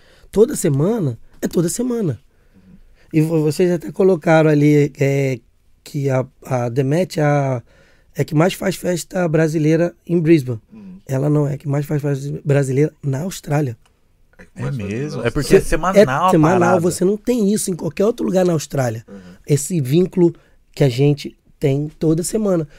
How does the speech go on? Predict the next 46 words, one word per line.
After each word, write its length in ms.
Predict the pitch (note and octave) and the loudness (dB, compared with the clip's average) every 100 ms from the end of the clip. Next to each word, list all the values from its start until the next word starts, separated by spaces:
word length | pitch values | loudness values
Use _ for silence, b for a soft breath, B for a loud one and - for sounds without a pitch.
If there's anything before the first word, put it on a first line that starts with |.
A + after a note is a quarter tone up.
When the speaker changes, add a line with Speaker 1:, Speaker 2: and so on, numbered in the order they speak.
| - | -4
Speaker 1:
Você 120 | A3+ | 0
vai 120 | F#3+ | 0
pra 140 | F#3 F3 | 0 -6
Sydney, 360 | - A3 D3+ - | -2 -2 -2 -4
vai 140 | F#3+ | -8
fazer 360 | D#3+ - D3+ D3+ | -8 -6 -2 -2
cada 260 | D3+ C3+ D3 | -4 -6 -6
quinze 360 | - D#3 C#3+ | -4 -2 -2
dias, 300 | D3+ F3 D3+ | -2 0 -2
vinte 240 | B2+ C3+ D3 | -2 -8 -6
dias, 260 | C#3+ D#3+ D3+ | -2 -2 2
ou 360 | D3 C#3+ C3+ - | 2 2 0 -4
uma 180 | C3+ D3+ | -2 0
mês. 300 | F3 E3 D3+ | 2 2 0
Speaker 2:
Uhum. 220 | - - | -8 -10
Speaker 1:
Você 80 | - | -4
vai 120 | C3 | -2
pra 100 | C#3+ | -2
mesma 400 | D3 D3+ D#3+ F3+ | -2 2 2 2
coisa. 380 | G#3+ A3 F3+ D3+ b b b | -4 -6 -6 -6 b b b
Agora, 300 | - C3 C#3 | -8 -2 -2
semanal 760 | C3+ - F3 G3 D#3+ C3+ F3+ G3 _ | -2 -2 0 0 0 0 -2 -4 _
é 80 | E3+ | -8
só 240 | - C3+ | -6 -8
o 60 | C3+ | -6
The 120 | F3+ | -2
Match, 320 | F#3 D#3 D#3 | -2 -2 -4
como 240 | - F#3 F3 | -4 -2 0
era 140 | D#3 | 0
o 40 | D3 | -2
D 100 | D3+ | -6
P 160 | - | -2
O. 140 | A#3+ G#3 b b b | -2 -2 b b b
Então, 280 | - E3 F3 | 0 4 4
qualquer 380 | G#3 - G3 F4 | 2 -2 0 0
pessoa 560 | G4 A#4 - G#3 D#3+ C3+ | -2 -4 2 6 6 4
que 140 | - | -4
vem 140 | E3 F#3 | -6 -6
de 80 | - | -6
qualquer 240 | F3+ - | -8 -6
lugar 200 | C#4+ B3+ | -4 0
do 80 | G3+ | 2
mundo, 320 | E3+ E3 C#3+ | 6 6 4
ou 60 | D3 | 0
qualquer 260 | D#3+ D3 A3 | -2 -2 0
lugar 460 | A#3+ G3 F#3 D#3 | 0 2 2 2